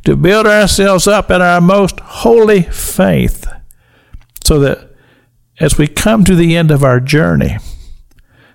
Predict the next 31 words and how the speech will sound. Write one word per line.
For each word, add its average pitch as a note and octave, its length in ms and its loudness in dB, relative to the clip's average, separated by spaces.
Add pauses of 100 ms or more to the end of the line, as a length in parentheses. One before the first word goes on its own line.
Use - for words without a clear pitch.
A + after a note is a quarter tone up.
that C3+ 200 -2
we D3+ 200 2
will C3+ 420 2 (460)
enter F#3 240 2
into C#3 300 0
the B2 160 0
joys D#3+ 800 -2 (800)
of - 100 -8
heaven. - 400 0 (880)
And A2+ 140 2
I C#3+ 160 2
believe C3 400 0
that B2 220 2
is A#2+ 180 2
a F#2+ 160 0 (560)
tremendous C#3 760 0
goal A#2 600 -2
for - 180 -2
any G#3+ 380 2
man G3+ 420 2
and F#3+ 160 0
woman, B2 460 0 (540)
that C3+ 120 0
we C#3+ 140 2
would B2 180 -2
grow E3+ 540 2
in B2+ 100 2
our B2+ 180 0
grace F3+ 600 2
and C#3 220 2
grow A#3+ 260 4